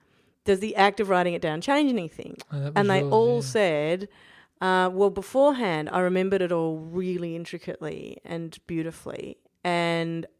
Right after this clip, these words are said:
Speaker 1: I wrote it down, and now I sort of don't remember it. It's gone. It goes
Speaker 2: Yeah.
Speaker 1: onto the page and it gets out of your head. So maybe if you share your shame tingy in the
Speaker 2: Ah,
Speaker 1: shame tingy
Speaker 2: yes,
Speaker 1: files,
Speaker 2: yes.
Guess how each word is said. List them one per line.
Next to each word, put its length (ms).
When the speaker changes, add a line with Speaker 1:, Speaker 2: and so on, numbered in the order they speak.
Speaker 1:
I 160
wrote 240
it 100
down, 540
and 220
now 280
I 80
sort 220
of 80
don't 140
remember 260
it. 200
It's 160
gone. 360
It 80
goes 200
Speaker 2:
Yeah. 60
Speaker 1:
onto 120
the 100
page 300
and 80
it 80
gets 200
out 120
of 80
your 100
head. 240
So 140
maybe 340
if 160
you 100
share 760
your 100
shame 380
tingy 400
in 100
the 60
Speaker 2:
Ah, 120
Speaker 1:
shame 220
tingy 320
Speaker 2:
yes, 80
Speaker 1:
files, 760
Speaker 2:
yes. 520